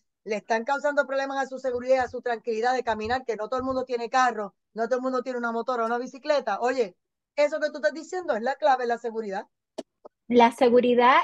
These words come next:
Speaker 2: y, pero que se están yendo con Trump. O sea,
Speaker 1: Sí.
Speaker 2: eh, que es, es bien interesante porque estos estados que, que siempre han sido bien liberales,
Speaker 1: Ujú.
Speaker 2: muchos de los que se identificaban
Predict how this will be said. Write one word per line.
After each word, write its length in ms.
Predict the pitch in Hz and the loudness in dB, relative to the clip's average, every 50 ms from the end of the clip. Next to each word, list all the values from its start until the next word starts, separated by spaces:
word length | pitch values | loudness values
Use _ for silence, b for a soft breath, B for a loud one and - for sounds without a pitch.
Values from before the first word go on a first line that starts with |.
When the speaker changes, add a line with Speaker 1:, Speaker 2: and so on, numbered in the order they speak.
| - - | 2 -2
Speaker 2:
y, 320 | 330 302 294 269 262 240 - | -2 -2 0 0 -2 -2 -2
pero 280 | 254 233 226 226 220 | -2 0 0 -2 -2
que 120 | - 233 220 | -4 -8 -8
se 120 | - 240 | -8 -12
están 300 | 220 - - 214 196 202 | -12 -10 -12 -12 -10 -10
yendo 280 | 208 196 208 240 285 - | -10 -6 -4 -4 -2 -2
con 120 | 392 415 440 403 | -2 -2 -4 -4
Trump. 380 | - 247 233 220 226 226 196 - _ _ _ _ _ _ _ | -4 -2 0 0 0 0 -2 -8 _ _ _ _ _ _ _
O 140 | - 208 208 | -10 -10 -8
sea, 420 | - - 269 247 240 226 214 196 | -4 0 2 2 2 2 0 -2
Speaker 1:
Sí. 80 | 214 b b b b b b _ _ - | -8 b b b b b b _ _ 4
Speaker 2:
eh, 420 | 269 247 247 247 247 247 240 233 _ _ _ _ | 6 6 8 6 6 4 0 -4 _ _ _ _
que 100 | - 277 | -2 -2
es, 140 | 262 262 - _ | -2 -2 -6 _
es 180 | 285 262 240 214 | -2 -2 -2 -2
bien 180 | 254 254 247 | -4 -6 -6
interesante 880 | 285 320 320 - 359 359 370 392 - _ - 403 403 403 381 370 349 294 - | -6 -10 -10 -8 -8 -8 -8 -8 -10 _ -10 -10 -10 -10 -10 -8 -8 -8 -6
porque 380 | - 247 247 - - 240 240 - | -6 -6 -6 -6 -6 -6 -6 -6
estos 320 | - 240 233 - - 262 285 | -8 -10 -10 -8 -10 -10 -8
estados 880 | 320 349 349 _ _ - 370 359 349 330 294 254 233 233 226 240 - _ _ _ | -8 -10 -12 _ _ -6 -4 -2 0 0 -2 -2 -4 -6 -8 -10 -12 _ _ _
que, 400 | - 247 226 220 220 226 - - _ _ _ _ _ _ _ - - - 359 - - | -2 0 0 0 0 -2 -4 -8 _ _ _ _ _ _ _ -16 -12 -12 -12 -10 -6
que 160 | - 262 247 226 | -4 -4 -4 -4
siempre 460 | - - 240 220 220 214 262 302 320 339 - - | -6 -8 -6 -6 -2 0 2 4 4 4 2 0
han 220 | - 262 247 247 240 | 0 0 0 0 -2
sido 340 | - - 294 294 320 311 294 269 | -4 -6 0 2 4 4 4 2
bien 520 | 202 180 196 254 240 233 226 220 214 220 | -2 -4 -2 -2 0 0 0 0 0 -2
liberales, 920 | 226 254 277 302 330 339 339 339 330 311 285 254 240 233 233 254 - _ b b b b b b b b 214 | -2 0 0 0 2 4 4 4 6 4 4 4 2 0 -4 -6 -10 _ b b b b b b b b -16
Speaker 1:
Ujú. 340 | 202 196 196 214 226 233 - | -16 -14 -14 -14 -16 -8 -4
Speaker 2:
muchos 680 | 233 220 226 240 254 262 277 277 - 359 359 349 339 | -2 0 0 2 2 0 -2 -2 -2 -2 -2 -2 -2
de 200 | - 320 320 320 | 0 2 2 4
los 220 | 320 320 330 320 - | 4 2 0 -2 -4
que 240 | - 320 311 320 320 - _ _ _ _ _ _ | -4 -4 -4 -4 -4 -8 _ _ _ _ _ _
se 340 | - 269 254 247 247 247 - - | 0 2 2 2 2 0 0 -2
identificaban 1400 | 254 254 226 240 233 226 - 240 220 - - 233 233 - 220 226 233 247 277 294 311 320 320 320 320 320 - | -2 0 0 0 0 -2 -4 -8 -8 -6 -8 -8 -4 0 2 4 6 6 6 6 4 2 2 0 -2 -6 -10